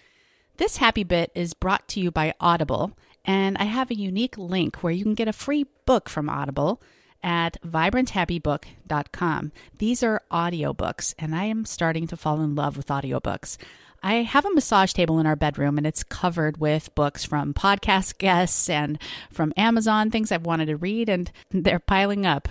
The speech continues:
Go figure, mom of six, can't read a book.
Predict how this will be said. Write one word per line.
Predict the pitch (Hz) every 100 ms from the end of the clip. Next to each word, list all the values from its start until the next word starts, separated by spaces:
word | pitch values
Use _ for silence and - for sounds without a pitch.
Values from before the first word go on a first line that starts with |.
| - -
Go | 165 190
figure, | 196 - 170 - - 156 -
mom | 156 143
of | 135
six, | - 127 - - -
can't | - 143
read | 143
a | 143
book. | 143 -